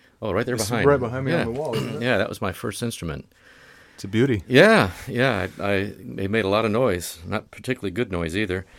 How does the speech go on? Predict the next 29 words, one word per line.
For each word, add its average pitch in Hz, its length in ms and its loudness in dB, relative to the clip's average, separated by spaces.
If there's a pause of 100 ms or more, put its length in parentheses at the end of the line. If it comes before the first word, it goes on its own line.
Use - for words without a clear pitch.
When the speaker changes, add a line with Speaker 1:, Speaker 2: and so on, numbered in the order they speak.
(520)
Speaker 1:
Um, 104 280 8
Speaker 2:
<laughs> - 240 -4
Speaker 1:
and 131 140 0
then 160 80 6
my 139 140 8
dad 131 280 6
brought 104 180 4
back 101 200 4
a 98 60 -6
guitar 98 460 2
from 85 280 -6
Mexico. 87 420 -4
We 87 120 -4
lived 87 200 -4
in 85 80 -6
El 80 100 -4
Paso 87 480 -6
at 82 80 -8
the - 60 -14
time, 85 380 -6
and 78 240 -10 (420)
from 85 200 -6
Juarez, 82 580 0
and, 80 300 -8 (240)
um, 85 360 -14 (240)
I 90 40 -12
remember 85 340 -6
starting 82 340 -6
to 78 220 -10